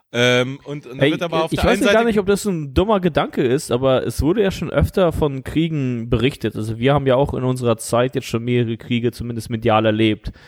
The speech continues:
Speaker 2: Ja,
Speaker 1: Ja.
Speaker 2: und wie darüber so Bericht erstattet wurde, ja.
Speaker 1: Mhm.
Speaker 2: Und irgendwie hatte ich, also ma-, meine ich auch damals in den U S A, also okay, das war natürlich verbunden mit,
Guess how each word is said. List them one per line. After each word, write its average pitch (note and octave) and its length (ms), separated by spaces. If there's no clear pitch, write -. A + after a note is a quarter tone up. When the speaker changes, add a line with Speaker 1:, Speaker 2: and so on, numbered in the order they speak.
Speaker 2:
Ja, A#2 200
Speaker 1:
Ja. G2+ 120
Speaker 2:
und G2 60
wie A2+ 40
darüber A2 380
so G#2 360
Bericht A#2 320
erstattet - 480
wurde, G#2+ 280
ja. A2 300
Speaker 1:
Mhm. C3+ 180
Speaker 2:
Und A#2 440
irgendwie G3 720
hatte - 240
ich, - 180
also A#2+ 160
ma-, A2 240
meine B2+ 300
ich F#3+ 220
auch C3 160
damals C#3+ 420
in C3 120
den C3+ 100
U C3 160
S B2+ 160
A, D3 300
also A#2+ 200
okay, B2 380
das A2 160
war B2 140
natürlich A#2+ 260
verbunden B2 380
mit, A2+ 240